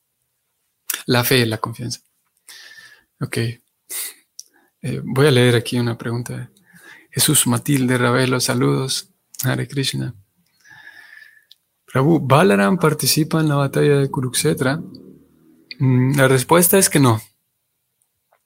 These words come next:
En las escrituras describen cómo Balaram, él decide, eh, no participar, decide no tomar ningún partido, y no solamente no tomar ningún partido, sino que él,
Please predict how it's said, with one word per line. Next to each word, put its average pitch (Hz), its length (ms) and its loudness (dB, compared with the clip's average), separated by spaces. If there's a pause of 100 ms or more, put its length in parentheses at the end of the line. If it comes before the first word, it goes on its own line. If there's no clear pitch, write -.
(400)
En 120 160 -2
las 113 120 -2
escrituras 135 480 0
describen 127 460 0
cómo 127 300 -2
Balaram, 131 600 0 (720)
él 123 340 0 (120)
decide, 131 800 2 (720)
eh, 139 440 -8 (360)
no 131 240 0
participar, 127 800 -4
decide 127 380 -2
no 123 160 0
tomar 123 480 -2 (600)
ningún 135 240 -2
partido, 180 380 2
y 202 80 6
no 160 120 4
solamente 156 480 4
no 143 120 2
tomar 143 300 2
ningún 139 260 0
partido, 135 440 -2
sino 135 240 -2
que 147 180 2
él, 143 200 0